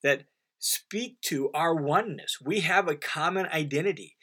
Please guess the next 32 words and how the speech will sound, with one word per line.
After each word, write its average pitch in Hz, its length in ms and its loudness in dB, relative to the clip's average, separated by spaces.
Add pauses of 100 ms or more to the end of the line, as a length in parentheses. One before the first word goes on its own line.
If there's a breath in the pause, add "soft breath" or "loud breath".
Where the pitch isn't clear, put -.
(160 soft breath)
We 196 160 0
have 185 180 2
a 165 120 0
common 175 540 0
set 165 220 2
of 147 140 -2
beliefs. 139 580 -4 (320 loud breath)
We 160 120 0
have 185 180 4
a 143 80 2
common 180 480 0
experience 156 600 -4
of - 140 -16
Christ. - 480 -6 (320 loud breath)
We 175 80 2
have 180 140 6
a 143 80 2
common, 185 640 2
therefore, 156 600 2
worldview. 135 840 0 (320 loud breath)
It's 143 160 -2 (140)
all 196 280 8
of 143 120 2
this 175 240 2
that 143 160 2
has 131 260 0
made 151 640 0
us 151 380 2 (160)
one 147 760 0 (280 loud breath)
in 156 200 -4
the 131 100 2
Spirit, 131 640 2